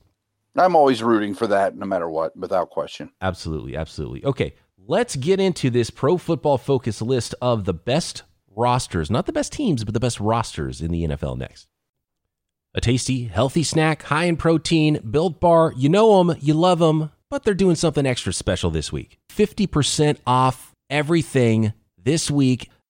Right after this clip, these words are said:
Speaker 2: One hundred percent of profits from eight million bars going to organizations that support education, poverty, equality,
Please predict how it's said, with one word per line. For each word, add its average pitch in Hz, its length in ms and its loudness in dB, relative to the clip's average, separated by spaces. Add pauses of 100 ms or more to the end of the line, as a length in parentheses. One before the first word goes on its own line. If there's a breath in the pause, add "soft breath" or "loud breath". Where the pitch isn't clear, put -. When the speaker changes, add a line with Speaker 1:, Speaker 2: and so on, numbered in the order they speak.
Speaker 2:
One 196 300 0
hundred 180 440 2
percent 151 600 -2 (380)
of 139 180 -2
profits - 640 0 (240)
from 95 240 -6
eight 175 320 -2
million 139 400 4
bars 98 400 2
going 120 320 0
to 101 340 2 (460)
organizations 127 640 2
that 98 160 0
support 92 460 -2
education, 104 680 -2
poverty, 131 640 -2
equality, 120 680 2